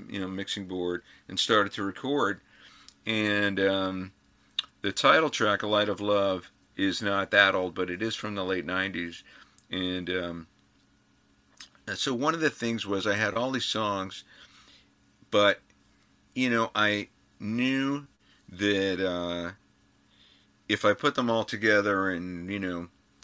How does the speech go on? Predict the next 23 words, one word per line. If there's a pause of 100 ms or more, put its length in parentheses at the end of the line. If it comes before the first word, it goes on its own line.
(140)
uh,
in
working
on (120)
finalizing
them, (460)
I
could
make
them
sound
like
they
were
of
a
piece,
like
they
weren't
gonna
sound
like,